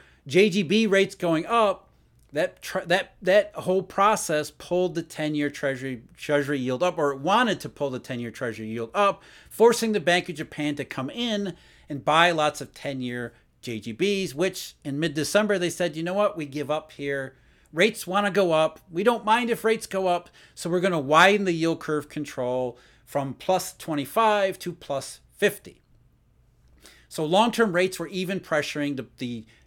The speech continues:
J-, Bank of Japan's yield curve control target. And so from mid-December until mid-January, long-term Japanese government bond yields went up even further because there was a thought that if the B O J was going to widen the Y C C band,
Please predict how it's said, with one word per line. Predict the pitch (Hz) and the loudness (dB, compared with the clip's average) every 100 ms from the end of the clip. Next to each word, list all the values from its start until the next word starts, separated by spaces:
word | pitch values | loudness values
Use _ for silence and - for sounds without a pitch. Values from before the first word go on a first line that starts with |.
| - | -8
J-, | 156 | -8
Bank | 156 156 180 | 0 0 0
of | 175 | -4
Japan's | - - 143 131 127 127 - _ _ | -6 -8 -6 -4 -4 -6 -10 _ _
yield | - 127 131 | -8 -6 -6
curve | - 120 113 | -6 -8 -8
control | - 117 - 117 110 113 | -10 -12 -10 -8 -6 -6
target. | - 208 131 - | 2 4 4 -2
And | 143 | -6
so | - 185 | 0 0
from | 180 160 139 | 0 -4 0
mid-December | 196 247 262 - - 262 240 139 123 135 - _ _ | 2 0 -4 -6 -2 0 0 -2 -2 -6 -12 _ _
until | 147 143 - 175 | -10 -8 -4 -4
mid-January, | 160 170 226 202 - 269 302 220 117 101 92 110 131 _ _ _ - - | -4 -4 -4 -6 -4 0 2 0 -2 -6 -6 -10 -12 _ _ _ -20 -4
long-term | 156 208 - 208 | -2 0 2 0
Japanese | 175 185 185 175 170 | 2 2 2 -2 -2
government | 151 131 117 | -2 -2 -2
bond | 185 214 220 175 | 0 2 2 0
yields | 175 165 | -2 -2
went | 135 | -4
up | 131 - | -4 -6
even | 165 139 127 | -10 -6 -6
further | - - - 285 269 165 151 | -8 -6 0 2 2 0 -2
because | 147 147 160 156 143 | -2 -4 -2 -2 -2
there | 170 | -6
was | 156 | -8
a | 156 | -8
thought | 165 190 180 | -2 -2 -2
that | 170 160 - - | -2 -4 -4 -8
if | 175 - | -10 -8
the | 139 | -10
B | 120 202 208 | -4 2 2
O | 190 | 2
J | 170 165 156 | -2 -4 -4
was | 151 | -8
going | - 135 131 | -8 -8 -8
to | 123 | -8
widen | 110 123 120 113 | -4 -2 -2 -4
the | 110 | -8
Y | 107 117 113 | -6 -6 -6
C | - 110 | -8 -12
C | - 214 | -6 -4
band, | 185 180 175 170 | -2 -2 -2 -2